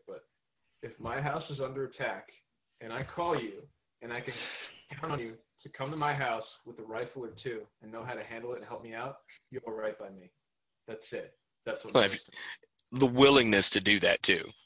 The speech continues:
Speaker 1: Exactly. If you're
Speaker 2: Like
Speaker 1: willing and able to do that. No, the, the
Speaker 2: Yeah.
Speaker 1: willingness is more important, or almost more important than the ability in, in terms of, like, who should be your friends. Ability is
Speaker 2: Yeah.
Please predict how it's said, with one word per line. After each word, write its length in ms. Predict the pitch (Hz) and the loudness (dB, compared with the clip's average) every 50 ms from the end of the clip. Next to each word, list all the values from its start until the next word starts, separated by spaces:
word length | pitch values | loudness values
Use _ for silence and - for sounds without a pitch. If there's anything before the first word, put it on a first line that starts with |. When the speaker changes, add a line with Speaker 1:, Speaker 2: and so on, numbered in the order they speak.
| _ _ _ _ _ - | _ _ _ _ _ -20
Speaker 1:
Exactly. 520 | 139 123 - 143 139 127 117 - 113 110 87 90 _ _ | -18 -10 -4 -2 0 0 -2 -4 -8 -12 -12 -14 _ _
If 140 | 123 117 123 | -16 -16 -12
you're 180 | 127 127 123 120 | -10 -10 -10 -8
Speaker 2:
Like 320 | 117 123 127 - - - 147 | -2 2 2 4 4 2 0
Speaker 1:
willing 140 | 147 131 | -2 -4
and 120 | 120 117 - - - 131 | -10 -12 -16 -18 -20 -20
able 180 | 127 120 123 120 | -14 -14 -14 -14
to 120 | - 123 | -14 -16
do 220 | 117 117 120 117 110 | -14 -12 -12 -8 -8
that. 260 | 104 95 92 - - _ _ _ _ _ _ _ _ _ _ _ _ - | -8 -8 -8 -12 -16 _ _ _ _ _ _ _ _ _ _ _ _ -2
No, 140 | 156 156 151 | 0 2 4
the, 180 | 156 170 165 165 | 4 4 4 4
the 100 | 175 170 | 4 6
Speaker 2:
Yeah. 60 | 175 | 8
Speaker 1:
willingness 440 | 208 254 240 185 165 151 143 143 139 | 8 8 8 4 2 2 0 -2 -4
is 100 | 123 135 | -10 -8
more 200 | 135 127 120 117 | -6 -4 -4 -6
important, 440 | 110 - 123 117 107 101 107 98 - _ _ | -6 -6 -6 -6 -6 -8 -10 -18 -20 _ _
or 160 | - 127 - 135 | -8 -4 0 0
almost 260 | 143 147 131 117 139 | 0 0 0 -4 -4
more 120 | 123 113 | -8 -10
important 320 | 104 - - - - 98 92 | -10 -8 -10 -12 -12 -12 -16
than 80 | 90 92 | -20 -20
the 60 | 87 | -20
ability 360 | 90 90 95 87 85 85 73 - - _ _ _ _ _ _ - | -16 -16 -16 -16 -14 -16 -16 -18 -18 _ _ _ _ _ _ -20
in, 80 | 101 95 - - _ - 110 104 | -20 -20 -20 -20 _ -18 -18 -16
in 60 | - | -14
terms 260 | - 110 107 98 101 | -14 -14 -14 -12 -14
of, 100 | 98 92 | -14 -12
like, 180 | 95 92 92 - - _ - - _ - | -10 -10 -10 -12 -14 _ -20 -20 _ -16
who 100 | - 117 | -16 -14
should 220 | - - - 98 - | -14 -14 -16 -18 -18
be 80 | - | -18
your 200 | - - - - - | -18 -18 -18 -18 -18
friends. 300 | - - - - - - _ _ _ _ | -18 -20 -20 -20 -20 -20 _ _ _ _
Ability 360 | 123 117 123 113 107 101 101 98 95 | -20 -12 -8 -6 -6 -6 -6 -8 -4
is 60 | 95 98 | 2 4
Speaker 2:
Yeah. 240 | 101 90 87 - | 6 6 6 4